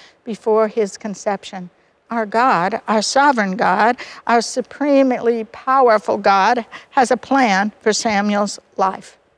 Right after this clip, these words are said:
So let's keep reading. Look at verse twenty-four. "And when she had weaned him, she took him up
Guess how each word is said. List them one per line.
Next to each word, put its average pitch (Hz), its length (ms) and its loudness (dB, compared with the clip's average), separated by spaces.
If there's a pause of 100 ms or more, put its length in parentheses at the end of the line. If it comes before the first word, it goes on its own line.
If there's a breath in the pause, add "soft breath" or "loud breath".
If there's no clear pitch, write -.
(100)
So 247 120 -2
let's 233 300 2
keep - 260 -4
reading. 196 340 4
Look 247 200 2
at 240 300 0
verse 220 300 2 (420)
twenty-four. 240 880 0 (720 soft breath)
"And 240 240 0 (480)
when 277 360 2
she 392 260 4
had 339 180 0
weaned 220 360 -2
him, 208 200 -4
she 254 240 -2
took - 340 -2
him 359 200 -2
up 220 300 2